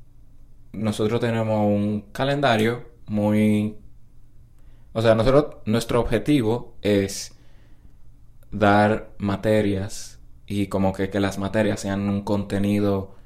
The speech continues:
lógico, pensante y como de sustancia. Entonces yo sabía que del principio como que, ah, ok, yo no voy a estar subiendo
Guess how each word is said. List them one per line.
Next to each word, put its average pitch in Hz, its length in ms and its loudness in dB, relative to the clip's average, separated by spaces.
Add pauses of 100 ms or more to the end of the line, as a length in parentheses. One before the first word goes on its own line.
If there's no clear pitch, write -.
(540)
lógico, 98 580 -2
pensante 98 680 -4
y 95 120 -4
como 95 680 -6 (240)
de 95 240 0
sustancia. - 840 -2 (540)
Entonces 120 420 -2
yo 113 100 2
sabía 120 300 2
que 107 80 -2
del 101 140 0
principio 104 460 -4
como 98 200 -6
que, 107 80 -4
ah, 104 220 0
ok, 90 140 -8 (380)
yo 101 160 -2
no 101 100 0
voy 104 100 4
a 101 60 2
estar 101 140 -4
subiendo 95 600 -2